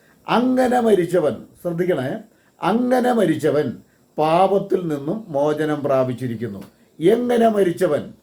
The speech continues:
ക്രിസ്തുവിനോട് ചേരുവാൻ സ്നാനമേറ്റവരായ, അവൻ്റെ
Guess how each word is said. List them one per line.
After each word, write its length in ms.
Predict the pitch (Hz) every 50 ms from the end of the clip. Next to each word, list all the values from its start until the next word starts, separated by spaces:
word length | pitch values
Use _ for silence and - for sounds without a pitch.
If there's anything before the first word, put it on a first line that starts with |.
| _ _ _ _ _ _ -
ക്രിസ്തുവിനോട് 720 | 185 208 226 - - - 247 233 240 247 233 240 233 220 214 - - 202
ചേരുവാൻ 400 | 190 190 196 202 190 190 180 175 170 -
സ്നാനമേറ്റവരായ, 1000 | 170 170 160 165 175 185 185 170 160 147 135 123 139 131 123 113 110 104 104 110 139 170 220 214 - - _ _ _ _ _ _ - 151 170
അവൻ്റെ 260 | 190 220 226 233 240